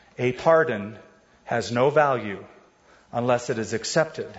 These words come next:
by the sinner." Jesus was willing to say, "It is finished,"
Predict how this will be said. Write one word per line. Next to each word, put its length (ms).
by 160
the 120
sinner." 480
Jesus 500
was 220
willing 320
to 80
say, 260
"It 220
is 180
finished," 600